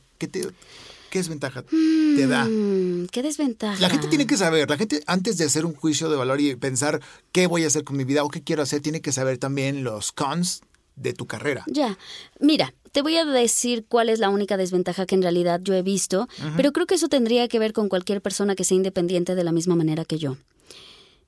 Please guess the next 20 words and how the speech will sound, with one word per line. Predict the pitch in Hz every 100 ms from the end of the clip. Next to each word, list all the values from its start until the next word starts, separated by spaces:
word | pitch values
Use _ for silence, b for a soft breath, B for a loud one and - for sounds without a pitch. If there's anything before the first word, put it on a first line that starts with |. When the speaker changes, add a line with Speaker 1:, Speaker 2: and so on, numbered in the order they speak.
| _
Speaker 2:
Y | 226
yo | 202 190
tengo | 180
más | 156 180
<laughs> | 180
ventajas | 147 220 - 185
en | 226
todo | 202 127 -
caso, | 277 170 156
¿no? | 151 226 B B B B B _ _
El | 233 269
hecho | 320 339
de | 294
que | 226 214
yo | 247
no | 240
tenga | 220 208 196 180
realmente | 180 180 175 170 175
un | 175 190
tiempo | 185 190 165 160 147 156